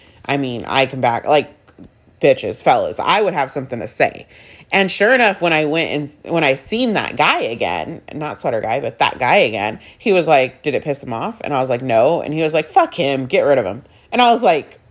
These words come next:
"You're right, though. Like, that would piss off anyone. Like, I totally get it." Um, but anyways, so the next morning,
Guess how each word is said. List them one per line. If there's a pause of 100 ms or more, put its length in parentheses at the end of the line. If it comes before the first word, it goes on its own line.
"You're
right,
though.
Like,
that
would
piss
off
anyone.
Like,
I
totally
get
it." (500)
Um, (120)
but
anyways,
so
the
next
morning,